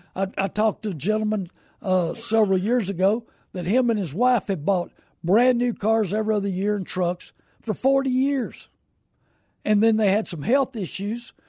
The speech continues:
and now they, they're losing their cars. They're losing their vehicles 'cause they'd bought recently, and the husband's having health issues. We don't know what lies tomorrow.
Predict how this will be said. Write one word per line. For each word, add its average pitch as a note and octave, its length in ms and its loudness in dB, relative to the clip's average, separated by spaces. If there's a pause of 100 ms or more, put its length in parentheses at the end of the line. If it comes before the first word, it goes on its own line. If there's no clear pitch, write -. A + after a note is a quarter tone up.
(200)
and G3 160 -2
now C4 300 2
they, G#3 240 -2 (420)
they're G3 240 -2
losing G#3+ 340 2
their A3+ 120 -6
cars. - 520 -8
They're G#3 160 2
losing A3 260 0
their G#3 100 -4
vehicles G#3 440 -4
'cause F3+ 180 -4
they'd F#3 240 -2
bought A#3 280 0
recently, G#3+ 540 -6 (380)
and F#3 380 -4
the F3 180 0
husband's G#3 380 -2
having G3+ 280 0
health A#3 300 -4
issues. C3 500 -8 (140)
We D#4 120 2
don't D4 220 0
know G#3 120 0
what E3+ 280 -4 (400)
lies D#3+ 380 -2
tomorrow. E3+ 420 -6